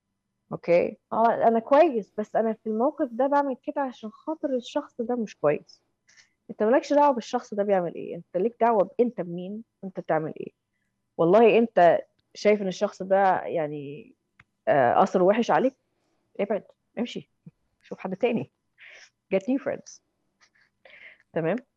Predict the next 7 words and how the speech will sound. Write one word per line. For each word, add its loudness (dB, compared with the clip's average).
فهي 6
دي 6
أول 4
خطوة. -6
دايمًا 0
الواحد -2
يتحمل، -4